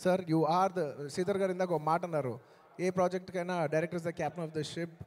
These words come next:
కానీ ఈ సినిమాకి నేను leader." No sir, నేను మనస్ఫూర్తి చెప్తాను, ఈ సినిమానే కాదు, ఏ సినిమా కాదు, the director is always the leader of the ship. Thank you sir. నిజంగా మా అందరికీ మీరు ఒక గర్వపడే సినిమా ఇస్తారు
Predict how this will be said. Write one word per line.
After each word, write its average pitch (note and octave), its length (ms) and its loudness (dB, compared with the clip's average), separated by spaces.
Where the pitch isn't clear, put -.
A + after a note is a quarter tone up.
కానీ D#3 400 -6
ఈ F3 80 -8
సినిమాకి E3 380 -6
నేను D3 180 -6
leader." D3+ 260 -8
No D#3+ 80 -2
sir, C3+ 180 -8
నేను D3+ 140 -8
మనస్ఫూర్తి E3+ 380 -4
చెప్తాను, D3 240 -8
ఈ F3 120 -4
సినిమానే F#3+ 400 -4
కాదు, F3 280 -6
ఏ E3+ 60 -2
సినిమా F3+ 300 -4
కాదు, E3+ 240 -6
the D3+ 80 -4
director F3+ 360 0
is E3+ 120 -4
always D#3+ 400 2
the F3 140 -4
leader C#3 260 -6
of C3+ 100 -2
the A#2+ 120 -8
ship. A#2+ 200 -12
Thank C#3 140 -6
you D3+ 120 -2
sir. - 100 -14
నిజంగా F#3+ 300 2
మా F#3+ 220 2
అందరికీ G3+ 340 -2
మీరు F#3+ 200 0
ఒక E3 120 0
గర్వపడే F#3 400 2
సినిమా E3 300 -4
ఇస్తారు F3+ 480 -4